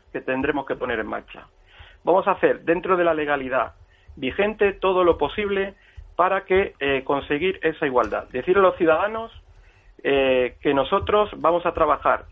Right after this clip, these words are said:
por y para el ciudadano y para garantizar la unidad de España. Todas las medidas tendentes a pedir la equiparación salarial van a ser medidas de presión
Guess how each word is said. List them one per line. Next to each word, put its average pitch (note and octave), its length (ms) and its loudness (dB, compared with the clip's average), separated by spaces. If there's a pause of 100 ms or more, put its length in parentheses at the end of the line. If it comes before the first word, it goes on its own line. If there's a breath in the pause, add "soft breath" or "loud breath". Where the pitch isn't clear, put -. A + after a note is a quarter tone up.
(220)
por G#3+ 320 4
y D#3 100 -4
para D3+ 240 2
el C3 60 -2
ciudadano D3+ 400 2
y F#3+ 40 -6
para D3 200 2
garantizar C3 480 -4
la D#3+ 60 0
unidad C#3 200 0
de B2 80 0
España. G#2 400 -2 (100)
Todas G3+ 240 2
las G3+ 120 -2
medidas D#3 400 -2
tendentes C#3 600 2 (600 loud breath)
a C3 120 4
pedir E3 240 0
la D#3+ 100 2
equiparación C#3+ 480 -2
salarial D3 360 0
van F3 160 -2
a D3+ 80 -2
ser F3+ 160 -2
medidas E3 260 2
de E3 100 4
presión G3 440 0